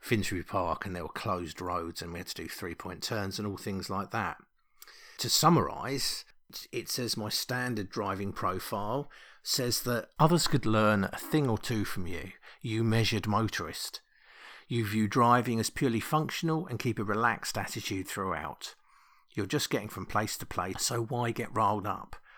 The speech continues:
Warm and sensitive to other drivers, you process stress well and drive calmly.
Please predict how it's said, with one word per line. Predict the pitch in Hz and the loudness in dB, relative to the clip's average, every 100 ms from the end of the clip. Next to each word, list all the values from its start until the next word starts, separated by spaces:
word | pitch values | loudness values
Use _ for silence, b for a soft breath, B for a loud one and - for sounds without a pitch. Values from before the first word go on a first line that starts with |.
| B B B - | B B B 2
Warm | 135 156 127 | 4 6 4
and | 110 | 2
sensitive | 131 107 - 104 | -2 -4 -4 -6
to | - | -4
other | 95 95 | -4 -2
drivers, | 123 113 110 107 107 - | 0 0 0 -2 -4 -6
you | 95 | -10
process | - 101 - - - | -6 -4 -4 -6 -4
stress | - 135 107 - | -4 -2 -2 -2
well | 123 127 123 - | 0 0 -2 -4
and | 113 107 | -6 -2
drive | 120 117 - | 0 0 -2
calmly. | 151 143 139 98 - | 0 2 2 0 -4